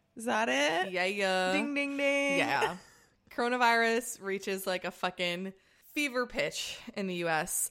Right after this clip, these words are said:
Speaker 2: and
Speaker 1: Everyone's on their computer now. Everyone can consume OnlyFans like it's their full-time job, too.
Speaker 2: Correct. So it's this, like, really unique moment because there's a huge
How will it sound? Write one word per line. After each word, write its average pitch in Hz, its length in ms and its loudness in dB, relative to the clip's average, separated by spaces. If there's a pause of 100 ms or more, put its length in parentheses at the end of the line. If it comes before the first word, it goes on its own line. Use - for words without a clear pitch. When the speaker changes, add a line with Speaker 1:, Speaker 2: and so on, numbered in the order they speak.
Speaker 2:
and 185 560 2 (260)
Speaker 1:
Everyone's 269 420 2
on 254 120 2
their 240 120 0
computer 208 420 -6
now. - 60 -12 (240)
Everyone 190 480 0
can 160 360 -8 (240)
consume 226 760 2
OnlyFans 175 760 2
like 156 140 -2
it's 156 160 -6
their 156 160 -4
full-time 147 480 -4
job, 147 280 -2
too. 233 180 -2
Speaker 2:
Correct. 196 840 0 (100)
So 220 420 4
it's 220 180 -2
this, 247 180 -4
like, 262 120 -4
really 220 340 -4
unique 233 300 -8
moment 196 420 -6
because 185 640 -4 (260)
there's 214 260 0
a 196 40 -2
huge 220 760 -6